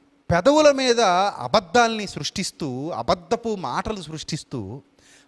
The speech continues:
వాటిని ప్రచురం చేస్తూ, ఆ అందులోనే కాలం గడుపుతూ, ఒకానొక టైంలో దేవుని సన్నిధికి వచ్చేసి,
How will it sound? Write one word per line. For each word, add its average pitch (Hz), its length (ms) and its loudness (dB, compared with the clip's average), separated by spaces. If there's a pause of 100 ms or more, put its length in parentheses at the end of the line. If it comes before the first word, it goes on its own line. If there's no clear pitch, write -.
(100)
వాటిని 233 460 0
ప్రచురం 233 560 -2
చేస్తూ, 156 600 -8 (480)
ఆ 160 240 4
అందులోనే 285 460 4
కాలం 220 480 0
గడుపుతూ, 165 640 -8 (260)
ఒకానొక 180 360 0
టైంలో 202 400 2
దేవుని 190 300 2
సన్నిధికి 175 340 -6
వచ్చేసి, 127 540 -4